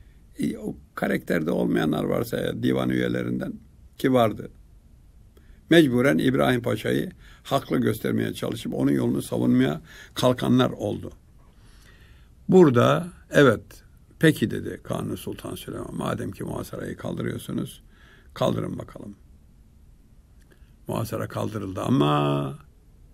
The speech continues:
bunu bir kenara yazdı. Bin beş yüz otuz ikide,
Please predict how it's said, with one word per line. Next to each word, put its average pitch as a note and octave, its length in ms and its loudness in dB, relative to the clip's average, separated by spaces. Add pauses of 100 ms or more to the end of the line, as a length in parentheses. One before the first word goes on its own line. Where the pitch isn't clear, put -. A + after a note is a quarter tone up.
(460)
bunu A#2 200 0
bir C3+ 80 2
kenara - 360 -6
yazdı. - 360 -2 (2750)
Bin F#3 280 8
beş F#3+ 220 8
yüz D#3 160 6
otuz C#3+ 340 2
ikide, A#2+ 440 6